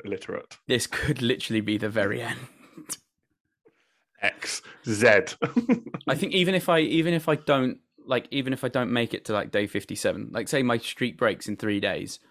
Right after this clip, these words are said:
Speaker 1: Hmm.
Speaker 2: we'll still go on there and just do it for that.
Speaker 1: Yeah, because I
Speaker 2: You need to remind me then, like, Sunday, Sunday
Speaker 1: I
Speaker 2: day.
Speaker 1: could look, I could look up and, and, and do it myself, but I honestly can't be bothered. But I just want to see how it works.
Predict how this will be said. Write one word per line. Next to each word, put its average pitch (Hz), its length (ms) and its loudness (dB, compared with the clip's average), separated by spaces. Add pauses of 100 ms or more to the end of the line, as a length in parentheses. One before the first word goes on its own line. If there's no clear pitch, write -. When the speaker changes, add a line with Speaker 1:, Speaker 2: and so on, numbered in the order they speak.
(100)
Speaker 1:
Hmm. 110 80 -6
Speaker 2:
we'll 113 100 4
still 117 300 0
go 110 200 2
on 107 140 4
there 95 160 -4
and 98 120 -6
just - 300 -6
do 104 160 0
it - 200 -4
for - 120 -8
that. 101 260 -4 (320)
Speaker 1:
Yeah, 143 220 -2
because 139 320 0 (920)
I 120 240 -4
Speaker 2:
You 117 100 2
need 127 180 2
to 120 100 -4
remind 110 340 2
me 98 80 -2
then, 98 180 -6
like, 95 220 -6
Sunday, 98 580 -6
Sunday 98 320 -8
Speaker 1:
I 87 40 -8
Speaker 2:
day. - 120 -4
Speaker 1:
could - 140 4
look, 117 240 4
I 127 80 2
could 123 180 0
look 107 180 4
up 95 180 -2
and, 92 240 -6
and, 98 220 -6
and 98 220 -8 (120)
do 101 100 2
it 98 60 -2
myself, 101 360 -6
but - 140 -16 (180)
I - 40 -2
honestly 123 280 -8
can't - 140 -6
be - 60 -4
bothered. 101 300 2 (560)
But - 160 4
I 110 60 2
just 104 120 -4
want 107 200 0 (180)
to - 100 -6
see - 160 2
how 98 80 6
it 95 100 8
works. 107 340 4